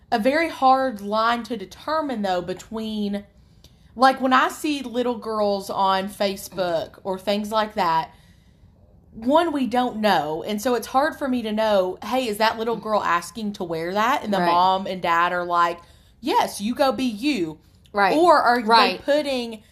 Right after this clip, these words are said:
Speaker 1: them in that clothing, telling them that's how they look good? And we don't know. And so I struggle with that one a lot.
Speaker 2: Well,
Speaker 1: Because
Speaker 2: and then
Speaker 1: based off the parents, I can sort of tell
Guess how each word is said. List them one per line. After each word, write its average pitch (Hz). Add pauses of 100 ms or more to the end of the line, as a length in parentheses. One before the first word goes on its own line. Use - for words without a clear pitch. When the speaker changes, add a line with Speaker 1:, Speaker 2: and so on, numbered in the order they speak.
(140)
Speaker 1:
them 220
in 311
that 226
clothing, 214
telling 220
them 202
that's 196
how 196
they 190
look 175
good? 208
And 202
we 233
don't 214
know. 185 (960)
And 247
so 262
I 240
struggle 302
with 269
that 233
one 214
a 196
lot. 202 (440)
Speaker 2:
Well, 277
Speaker 1:
Because 320
Speaker 2:
and 320
then 285
Speaker 1:
based 359
off 339
the 294
parents, 247
I 220
can 214
sort 247
of 254
tell 190